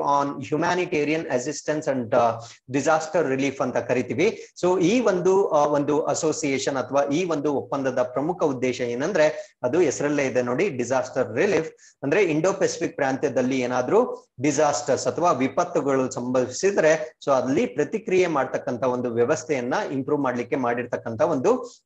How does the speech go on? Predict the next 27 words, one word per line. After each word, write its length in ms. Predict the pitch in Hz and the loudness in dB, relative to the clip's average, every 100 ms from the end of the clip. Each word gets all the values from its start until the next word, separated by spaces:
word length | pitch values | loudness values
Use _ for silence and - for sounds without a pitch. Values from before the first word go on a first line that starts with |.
| - | -2
ಏನೋ 120 | 160 | 2
ಒಪ್ಪಂದ 380 | 208 - 147 135 | 2 2 0 2
ಇದಾಗಿರುತ್ತೆ. 920 | 127 120 117 117 113 123 123 _ _ - | 2 2 2 2 0 -2 -6 _ _ 0
So 80 | 196 | 2
ಮೂರನೇ 340 | 185 269 254 | 4 4 6
ಒಪ್ಪಂದವನ್ನ 640 | 220 175 175 156 143 139 | 4 4 2 2 0 0
ನಾವು 360 | 160 147 135 - | 2 2 0 2
Common 400 | 165 196 226 208 | 2 2 0 -2
Statement 420 | - 165 170 160 151 | -2 -4 -2 0 0
of 280 | 143 - | 0 -2
Principles 540 | 143 139 - 160 156 139 | -4 -4 -2 -4 -2 -4
on 160 | 120 117 | -4 -4
Critical 460 | 165 165 196 208 202 | -4 -2 0 2 2
Technology 640 | - - 143 143 143 139 | -2 -2 0 2 0 -2
Supply 460 | 131 113 - 131 131 | -4 -8 -4 -2 -2
Chains 420 | - 127 120 120 | -4 -4 -2 -4
ಅಂತ 140 | 110 | 0
ಕರಿತೀವಿ. 680 | 156 190 147 143 135 180 175 - _ 160 | 0 2 0 0 2 2 0 -16 _ 0
So 140 | 151 | 2
ಇದನ್ನ 240 | 151 214 185 | 4 2 2
ನಾವು 340 | 139 131 180 | 0 2 2
ನಿರ್ಣಾಯಕ 680 | 160 151 151 190 196 196 208 | 4 2 2 0 2 0 0
ತಂತ್ರಜ್ಞಾನ 720 | 170 147 135 151 143 139 139 | 0 -2 0 -2 0 -2 -2
ಪೂರೈಕೆ 520 | 139 143 139 135 147 | -2 -2 0 0 -2
ಸರಪಳಿಗಳ 640 | 131 135 120 127 131 127 123 | -2 -2 0 0 0 2 2
ಮೇಲಿನ 400 | 127 123 131 135 | 2 -2 0 -2
ತತ್ವಗಳ 520 | 135 - 131 127 | -2 -2 -2 2